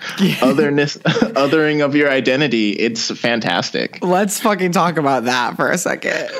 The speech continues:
Speaker 1: All right, so you guys, you know what he's been doing over there.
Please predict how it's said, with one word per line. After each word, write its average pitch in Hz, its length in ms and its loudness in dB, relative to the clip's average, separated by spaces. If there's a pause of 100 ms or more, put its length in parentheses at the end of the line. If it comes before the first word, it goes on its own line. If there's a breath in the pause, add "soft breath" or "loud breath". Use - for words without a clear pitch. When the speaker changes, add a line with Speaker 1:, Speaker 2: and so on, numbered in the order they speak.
Speaker 1:
All 175 80 2
right, 151 240 0
so 180 220 2
you 160 180 -2
guys, 151 340 0
you 147 140 2
know 190 220 2
what 196 120 2
he's 185 200 0
been 147 160 0
doing 151 260 0
over 143 180 -2
there. 131 380 -2